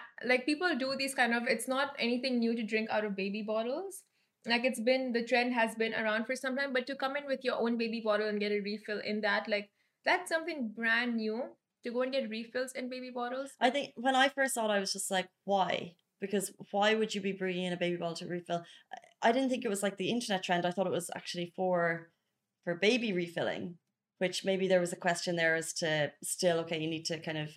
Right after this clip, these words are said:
Speaker 2: um, be aware of kind of health and safety again, because it's going to not be perfectly clean for the baby. But this is an internet trend of, uh, baby bottles that people are filling.
Speaker 1: But it's very similar to reusable bottles, right? Like, if I have a reusable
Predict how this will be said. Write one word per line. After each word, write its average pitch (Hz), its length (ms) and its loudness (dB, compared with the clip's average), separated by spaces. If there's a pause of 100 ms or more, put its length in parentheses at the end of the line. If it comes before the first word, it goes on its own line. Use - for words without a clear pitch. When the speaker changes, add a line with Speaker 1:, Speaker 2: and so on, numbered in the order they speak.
Speaker 2:
um, - 420 -4 (320)
be 165 100 -4
aware 156 240 0
of 151 120 -4
kind 160 140 -8
of 151 80 -8
health 156 180 -10
and 160 100 -12
safety 156 280 -6
again, 214 220 6
because 180 220 -2
it's 165 140 -6
going 160 180 -4
to 156 200 -2 (640)
not - 280 -2
be 165 280 -2
perfectly 165 380 -8
clean 160 220 -10
for 170 80 -12
the 170 40 -8
baby. 202 440 -2 (240)
But 175 100 -8
this 196 140 0
is 190 100 -2
an 185 120 2
internet 208 440 0
trend 180 440 2
of, 165 420 -2 (880)
uh, 160 260 6
baby 196 220 6
bottles 165 260 2
that 170 140 -2
people 185 280 -2
are 180 60 0
filling. 208 560 2 (440)
Speaker 1:
But 311 160 0
it's 277 240 -2
very 320 260 4
similar 330 280 -4
to 339 80 -4
reusable 254 760 -2
bottles, 214 460 0
right? 180 240 0
Like, 220 160 0
if 233 120 -4
I 269 60 2
have 269 140 2
a 269 60 4
reusable 226 720 -4